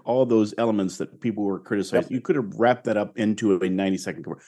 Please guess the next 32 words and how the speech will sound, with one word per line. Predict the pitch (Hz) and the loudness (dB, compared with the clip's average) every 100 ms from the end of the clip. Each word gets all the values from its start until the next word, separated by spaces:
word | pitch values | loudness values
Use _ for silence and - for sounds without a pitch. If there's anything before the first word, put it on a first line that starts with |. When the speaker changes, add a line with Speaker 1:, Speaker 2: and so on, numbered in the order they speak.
| _ _ _ | _ _ _
Speaker 1:
But | 123 117 | -2 2
you've | 151 147 | 4 4
got | 117 - | 2 -2
thirty | - 151 156 | 2 4 4
seconds. | 151 135 117 117 113 - | 2 0 -2 -4 -6 -10
It's | - | -10
a | - | -12
twenty | - - 139 139 | -12 -4 0 2
million | 127 123 120 | 2 2 2
dollar | 113 107 101 | 2 0 -2
spot. | - 104 95 90 - _ _ _ _ _ _ _ _ _ _ | -4 -2 0 0 -6 _ _ _ _ _ _ _ _ _ _
You | 120 151 | 4 4
wanna | 127 107 | 4 2
just | 107 - | 0 0
present | 110 95 95 | -2 -2 -2
the | 92 | -6
best | 85 107 110 | -2 -2 -2
of | 107 | -6
Jesus | 90 98 90 92 | -4 -4 -4 -4
to | - | -8
people | 78 104 95 92 | -8 -8 -6 -6
who | 90 85 | -6 -8
don't | 76 104 95 90 | -6 -2 -2 -2
know | 90 | -6
Jesus, | 80 85 78 85 - _ _ - | -6 -8 -8 -10 -12 _ _ 2
Speaker 2:
Yep. | 120 117 | 2 4
Speaker 1:
that | 90 | -2
are | 85 | -2
watching | 82 123 139 156 | 0 0 0 -2
the | |
game, | 120 110 107 104 104 - _ _ | -2 0 0 0 -2 -10 _ _
hammered. | - 131 127 127 127 123 | -4 0 2 4 2 -4